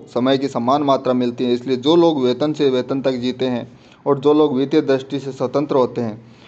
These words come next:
उनमें फ़र्क बस इतना होता है कि वे अपने चौदह सौ चालीस मिनट का इस्तेमाल करते हैं।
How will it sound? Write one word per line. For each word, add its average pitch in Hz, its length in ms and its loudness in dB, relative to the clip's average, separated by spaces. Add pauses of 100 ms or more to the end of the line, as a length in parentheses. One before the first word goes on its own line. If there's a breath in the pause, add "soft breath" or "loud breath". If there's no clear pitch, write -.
(140 loud breath)
उनमें 151 240 2
फ़र्क 147 260 -2
बस 151 240 -2
इतना 147 200 -2
होता 135 240 2
है 135 120 4
कि 135 120 -6
वे 135 80 2
अपने 131 200 -4
चौदह 131 280 0
सौ 131 160 -2
चालीस 123 340 -2
मिनट 127 240 -2
का 127 100 0
इस्तेमाल 123 460 0
करते 120 300 -4
हैं। 104 200 -8